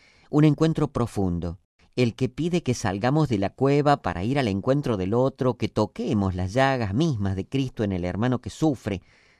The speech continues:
sale a la periferia y se inclina a lavar los pies de musulmanes, cristianos, hindúes, pero después de lavarles los pies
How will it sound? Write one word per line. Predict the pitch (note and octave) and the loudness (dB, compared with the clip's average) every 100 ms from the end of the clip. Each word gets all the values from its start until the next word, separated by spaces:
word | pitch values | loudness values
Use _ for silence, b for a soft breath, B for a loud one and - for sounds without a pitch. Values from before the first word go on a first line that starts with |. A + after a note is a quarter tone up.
| b b _ | b b _
sale | - C3+ C#3 D#3+ A#2+ | -6 -2 0 0 0
a | |
la | F#2 F2 | -2 -2
periferia | C#3+ D#3+ A2 - D#3+ D3 | -2 -2 -4 -4 -2 -2
y | G2+ | -4
se | - A2 | 0 2
inclina | A2 G#2+ - G#3+ A#2 F#2+ F#2+ b b b b b | 2 0 -2 0 0 0 -2 b b b b b
a | - | -2
lavar | G#2 G2 G2+ D3+ | 0 2 2 2
los | E3+ A2 - | 0 -2 -4
pies | - A2 A#2 D#3 - b b b b b - | -4 0 0 0 -6 b b b b b -6
de | G2 | 0
musulmanes, | G2+ F#2+ - A2 A2 A#2+ C#3 C#3 C3 B2 - | 2 0 2 2 4 4 4 2 0 -2 -2
cristianos, | G#2 F2+ - B2 C3 C3+ B2 A2 G#2 | -4 -4 -6 -2 0 2 2 2 0
hindúes, | G2+ A2 C#3 C3+ A#2 - - _ _ | 2 2 2 2 0 -4 -20 _ _
pero | - G#2+ G#2 | -2 0 0
después | G#2 - D3+ D#3 | -2 0 0 2
de | D#3 | 0
lavarles | A#2+ G#2+ A#2+ C3 C3 | 2 0 -2 -2 -2
los | A2 F#2 | -2 -6
pies | - B2+ C3+ - | -4 0 0 -2